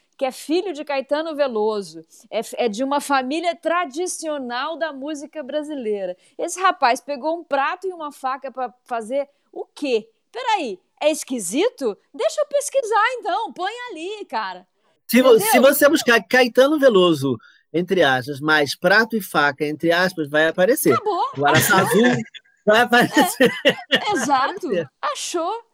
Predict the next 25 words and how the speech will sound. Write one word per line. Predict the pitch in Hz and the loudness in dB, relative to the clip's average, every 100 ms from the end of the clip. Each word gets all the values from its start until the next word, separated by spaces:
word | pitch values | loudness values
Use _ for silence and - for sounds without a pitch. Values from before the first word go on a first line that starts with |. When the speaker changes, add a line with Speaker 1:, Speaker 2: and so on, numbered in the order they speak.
| _ _ | _ _
Speaker 1:
Achou | - 381 - 415 | -8 -6 -2 -2
Recôncavo. | 415 403 339 349 392 294 208 190 175 _ - | -2 0 0 0 0 -2 -2 -4 -12 _ -6
Achou | - 269 330 349 | -2 -2 -2 -4
o | |
próprio | 320 311 302 339 339 | -2 -2 -2 -4 0
Moreno. | 339 254 269 339 302 226 - _ | 2 2 -2 -8 -8 -10 -12 _
Os, | 269 240 | -10 -10
os | 240 262 208 | -6 -6 -4
discos | 311 - 285 | -6 -6 -8
mais | 254 302 311 254 | -4 -4 -4 -6
novos | 254 339 359 311 | -6 -6 -6 -8
do | 330 | -6
Moreno | 302 240 254 330 415 | -6 -6 -8 -10 -14
tem | 330 302 262 | -10 -8 -4
garfo | 247 254 - | -4 -4 -6
e, | 214 - 214 185 | -6 -8 -8 -8
e, | 165 | -4
garfo | - 202 190 - | 2 2 2 -4
não, | 175 196 175 | -2 -2 2
prato | 214 302 - | 2 2 0
e | 185 | -12
faca, | - 214 240 175 151 | -10 -10 -10 -12 -14
entendeu? | 180 190 208 262 190 - _ _ _ 277 254 _ _ - | -16 -6 0 0 -2 -10 _ _ _ _ -20 _ _ -6
<laughs> | 311 - 349 - 269 254 262 - | -4 0 0 4 2 2 -2 0
Queijo. | 285 311 311 196 208 | 2 2 0 -6 -10